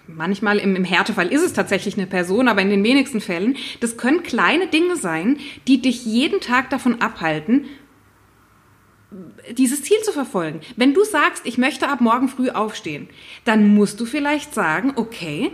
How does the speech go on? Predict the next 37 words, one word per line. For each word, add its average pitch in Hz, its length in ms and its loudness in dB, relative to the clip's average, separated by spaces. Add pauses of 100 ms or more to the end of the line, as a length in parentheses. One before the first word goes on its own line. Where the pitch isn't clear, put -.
(120)
dann 233 200 2
entscheide 190 680 -2
ich - 160 -4
mich 220 140 0
jetzt 196 200 -8
davon, 190 420 -2 (280)
dass 233 200 4
ich 233 120 -2
mich 269 160 2
davon 277 380 2
trenne, 185 560 0 (420)
bis 254 220 2
spät 202 400 -4
in 285 160 2
die 294 80 4
Nacht 247 340 0 (220)
Netflix 277 560 0
zu 180 120 -6
schauen 147 480 -6
oder 226 200 -2
bis 226 180 -2
spät 247 280 0
in 269 100 4
die 269 80 2
Nacht 247 240 0
am 240 120 2
Handy 311 360 4
zu 269 100 -10
sitzen 247 300 -2
oder 220 180 -4
zu 220 140 -4
lesen 254 320 0
oder 214 160 -4
was 233 160 -6
auch 220 120 -10
immer.“ 226 320 0 (400)
Ja, 233 140 0